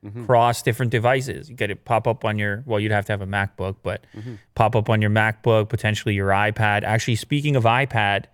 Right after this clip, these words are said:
Speaker 2: they're also working on a dedicated iPad app, WhatsApp. So they wanna be your messaging service. They already are for about two billion people.
Speaker 1: Mm-hmm.
Speaker 2: And this is only going to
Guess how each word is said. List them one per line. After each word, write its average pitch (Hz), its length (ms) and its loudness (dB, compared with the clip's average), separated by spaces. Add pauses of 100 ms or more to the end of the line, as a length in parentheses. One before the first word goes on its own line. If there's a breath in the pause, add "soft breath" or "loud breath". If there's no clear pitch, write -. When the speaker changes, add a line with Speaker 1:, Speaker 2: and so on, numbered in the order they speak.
(340)
Speaker 2:
they're 131 180 6
also 135 260 4
working 113 300 2
on 110 80 0
a 104 40 2
dedicated 104 500 0
iPad 107 500 -2
app, 71 320 -8 (160)
WhatsApp. 98 360 0
So - 80 -2
they 170 140 4
wanna 160 240 2
be 127 120 2
your 123 120 2
messaging 110 440 0
service. 104 320 2
They 117 140 4
already 117 220 4
are 113 180 6
for - 120 -2
about 98 260 2
two 117 120 2
billion 110 360 2
people. 113 540 0
Speaker 1:
Mm-hmm. 110 240 -12
Speaker 2:
And 117 180 2
this 135 160 2
is 131 100 4
only 135 260 4
going 127 260 2
to 135 120 0